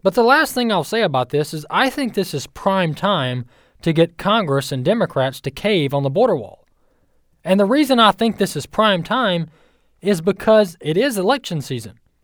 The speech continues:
And the last thing that congressmen and senators want to see happen is the government shut down under their watch.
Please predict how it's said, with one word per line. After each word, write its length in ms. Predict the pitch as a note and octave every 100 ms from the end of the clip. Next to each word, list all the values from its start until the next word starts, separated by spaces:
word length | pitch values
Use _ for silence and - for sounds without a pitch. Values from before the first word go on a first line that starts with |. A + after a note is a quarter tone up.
| _ _ _ _ _ _ _ _ _ _ _ -
And 160 | G3
the 100 | G3+
last 420 | G3 B3 D4 - -
thing 460 | A3+ A3+ A3+ G#3+ D#3
that 220 | E3 -
congressmen 580 | - A3 A3+ G#3 G3+ G3
and 160 | E3+
senators 460 | - A#3 A#3+ E3+ D3+
want 200 | E3+ F3+
to 80 | E3
see 140 | E3+
happen 440 | D3+ G#3+ G3 D#3 - _ _ _
is 180 | E3 D3
the 100 | F3+
government 520 | C3+ C3 D3+ F3 -
shut 300 | - G3 E3+
down 300 | E3 D3+ D#3+
under 220 | E3 E3
their 160 | F3 G3
watch. 500 | C4+ F#3 - -